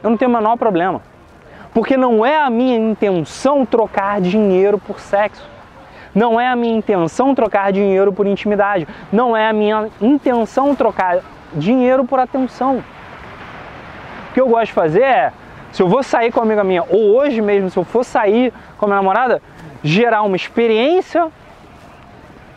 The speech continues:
né, que daí não se trata só de você pagar a conta, se trata de você escolher um lugar legal,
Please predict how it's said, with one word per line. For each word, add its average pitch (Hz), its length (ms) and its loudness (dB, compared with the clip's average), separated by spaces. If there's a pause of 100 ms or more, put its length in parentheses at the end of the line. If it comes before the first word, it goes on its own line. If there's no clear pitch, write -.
(380)
né, 165 200 0
que 175 100 -2
daí 165 220 2
não 208 120 0
se - 120 -10
trata 240 280 0
só 190 160 -2
de 165 80 -2
você 156 220 0
pagar 151 320 -2
a 135 40 -4
conta, 185 360 -2
se 156 180 -2
trata 147 300 -2
de 143 80 -4
você 147 220 0
escolher 156 340 0
um 202 120 0
lugar 175 260 0
legal, 147 360 0